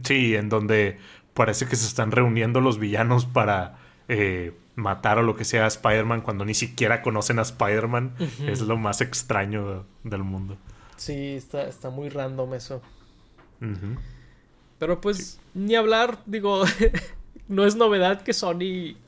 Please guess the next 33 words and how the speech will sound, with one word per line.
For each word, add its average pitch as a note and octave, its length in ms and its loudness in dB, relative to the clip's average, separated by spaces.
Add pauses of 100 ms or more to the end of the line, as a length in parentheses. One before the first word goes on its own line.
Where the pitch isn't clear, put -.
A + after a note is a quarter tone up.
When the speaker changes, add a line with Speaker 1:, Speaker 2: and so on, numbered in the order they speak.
Speaker 2:
está F3+ 280 0
teniendo E3+ 300 -2
estos F#3+ 220 -2
problemas E3+ 420 2
con E3+ 140 -8
Spider-Man, E3+ 520 -2
¿no? F3 80 -10
Speaker 1:
Ujú. - 840 -4
Speaker 2:
Este, B2+ 640 -4 (840)
eh, C3 440 -10
por D3+ 160 -2
lo D3 160 0
que D3 160 0
he C#3 40 0
visto D3 300 -2
del E3 140 2
videojuego D#3 460 -2
también G#3+ 1000 -6 (460)
no, F#3 960 -4
no F3 120 -4
saben G3+ 280 -2
muy G3 140 0
bien G3 200 -2
qué - 100 -14
pedo G#3 340 -6
más A3 180 -10
Speaker 1:
<laughs> - 20 4
Speaker 2:
adelante, B2 480 2
después G2+ 340 -6
del G#2+ 140 -8
dos. G#3+ 460 -8 (680)
Ahí, C#3 280 -4
este, C#3+ 640 -6